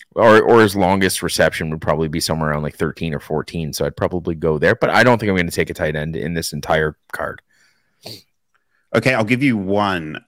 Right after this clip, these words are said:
Speaker 2: Um, I'm quite on T J Hawkinson in this spot. So, um, the Chargers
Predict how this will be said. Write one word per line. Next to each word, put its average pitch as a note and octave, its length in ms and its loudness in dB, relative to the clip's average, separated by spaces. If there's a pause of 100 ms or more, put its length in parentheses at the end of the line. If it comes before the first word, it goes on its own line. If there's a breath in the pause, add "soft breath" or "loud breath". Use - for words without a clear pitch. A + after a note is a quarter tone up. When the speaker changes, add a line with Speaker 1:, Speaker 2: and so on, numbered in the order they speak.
(160)
Speaker 2:
Um, G2 460 0
I'm A2 280 0
quite C#3+ 460 -2
on B2 180 0
T A#2 180 -4
J F#2+ 160 -2
Hawkinson F2+ 800 -4
in F2 180 -2
this E2 200 -4
spot. - 360 -4
So, F#2 520 -2
um, F#2 320 -2
the F#2 80 -4
Chargers D3 720 -2